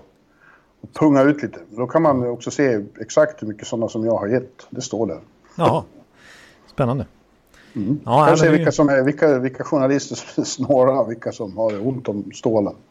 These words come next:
Speaker 2: Ja, just det. Oj då.
Speaker 1: Och
Speaker 2: Ja,
Speaker 1: vilka
Speaker 2: men
Speaker 1: som
Speaker 2: det
Speaker 1: har jävligt bra om stålar ser det ut som på somliga.
Speaker 2: Jaha, oj då. Ja, men det är väl generöst i alla fall.
Speaker 1: Mm.
Speaker 2: Det
Speaker 1: Ja,
Speaker 2: är,
Speaker 1: jag
Speaker 2: måste
Speaker 1: tänkte
Speaker 2: hålla
Speaker 1: s-
Speaker 2: ihop och hjälpas åt. Mm.
Speaker 1: Skryta om fackföreningen där.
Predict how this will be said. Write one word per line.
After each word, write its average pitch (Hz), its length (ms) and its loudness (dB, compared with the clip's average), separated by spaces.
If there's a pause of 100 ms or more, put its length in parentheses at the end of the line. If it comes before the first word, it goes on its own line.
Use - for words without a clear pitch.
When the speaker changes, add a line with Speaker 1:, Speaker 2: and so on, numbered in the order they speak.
(460)
Speaker 2:
Ja, 95 160 -10
just 123 140 -14
det. 87 100 -14
Oj 117 160 -8
då. - 60 -12 (640)
Speaker 1:
Och 117 100 0
Speaker 2:
Ja, 117 40 4
Speaker 1:
vilka 127 100 4
Speaker 2:
men 127 80 -4
Speaker 1:
som 110 100 0
Speaker 2:
det - 60 4
Speaker 1:
har 117 60 6
jävligt 143 300 6
bra 127 140 4
om 104 160 2
stålar 104 380 -2
ser 110 140 -8
det 104 100 -6
ut 101 160 -6
som 92 160 -10
på 104 80 -8
somliga. 104 340 -4 (220)
Speaker 2:
Jaha, 123 320 -6 (120)
oj 131 60 -8
då. 87 60 -12 (300)
Ja, 113 200 -2
men 107 140 -4
det 107 140 -4
är 180 40 -2
väl 202 120 -2
generöst 196 480 0 (200)
i - 40 -10
alla 95 100 -8
fall. 85 140 -14 (160)
Speaker 1:
Mm. 139 320 4
Speaker 2:
Det 117 80 -6
Speaker 1:
Ja, 135 200 6
Speaker 2:
är, 139 100 -2
Speaker 1:
jag 139 80 -6
Speaker 2:
måste 131 180 -6
Speaker 1:
tänkte 143 200 0
Speaker 2:
hålla 156 160 2
Speaker 1:
s- 156 60 2
Speaker 2:
ihop 156 140 -4
och 147 60 0
hjälpas 131 300 -2
åt. - 200 -12 (220)
Mm. 104 160 -12 (280)
Speaker 1:
Skryta 139 420 -4
om 117 160 0
fackföreningen 107 720 -4
där. - 100 -18